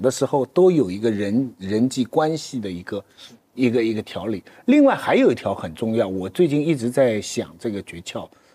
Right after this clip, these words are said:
就是一个事情如果有问题，你去指出的时候，要先当病人，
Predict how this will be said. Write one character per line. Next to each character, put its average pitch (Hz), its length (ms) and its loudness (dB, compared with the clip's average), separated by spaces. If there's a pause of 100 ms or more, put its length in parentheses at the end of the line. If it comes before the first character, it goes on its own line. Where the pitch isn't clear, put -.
(320)
就 175 120 4
是 151 320 -2 (420)
一 240 120 4
个 226 100 4
事 208 220 0
情 131 180 2
如 131 120 4
果 160 120 4
有 123 140 0
问 147 300 4
题， - 280 -18 (640)
你 117 320 4
去 165 340 2
指 - 260 -8
出 175 240 0
的 165 120 4
时 - 160 -6
候， - 280 -8 (1800)
要 165 200 4
先 240 480 4
当 185 240 0
病 190 280 4
人， 82 280 -6